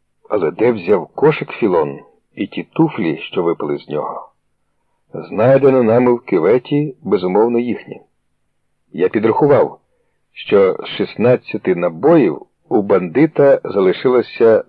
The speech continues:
тринадцять. Усе ж поменшало. І добре, що кулі ні в кого не влучили.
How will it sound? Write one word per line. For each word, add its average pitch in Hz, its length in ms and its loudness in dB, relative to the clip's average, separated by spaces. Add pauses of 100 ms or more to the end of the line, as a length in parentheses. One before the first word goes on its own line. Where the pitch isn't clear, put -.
тринадцять. - 720 -2 (840)
Усе - 300 -6
ж - 80 -8
поменшало. 95 600 -6 (1040)
І - 140 -8
добре, 135 360 2
що - 300 -2
кулі 143 420 0
ні 113 160 0
в 92 100 -4
кого 117 280 -2
не 120 100 -2
влучили. 113 460 -2